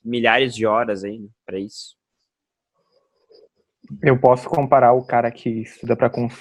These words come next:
Speaker 2: pra concurso com um maluco que quer passar em medicina numa federal?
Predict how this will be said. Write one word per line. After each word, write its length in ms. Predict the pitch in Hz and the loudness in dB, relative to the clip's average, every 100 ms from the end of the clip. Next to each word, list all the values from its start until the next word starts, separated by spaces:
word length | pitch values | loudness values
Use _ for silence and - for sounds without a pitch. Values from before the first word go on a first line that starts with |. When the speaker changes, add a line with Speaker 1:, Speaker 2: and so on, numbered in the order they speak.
| _ _ | _ _
Speaker 2:
pra 180 | 123 113 | 0 0
concurso 520 | 120 117 123 117 - | 0 -2 0 0 -4
com 180 | - 120 | -6 -4
um 60 | 117 | -2
maluco 600 | 113 113 - 113 - - | -2 -4 -6 -4 -6 -14
que 100 | _ - | _ -2
quer 460 | 117 107 101 101 - | 0 2 0 -2 -4
passar 300 | - 120 - | 0 0 0
em 60 | 117 | 0
medicina 500 | 113 113 - 131 120 | -2 -4 -8 -6 -4
numa 200 | 110 107 | -4 -4
federal? 500 | - 107 113 151 - | -2 0 2 2 0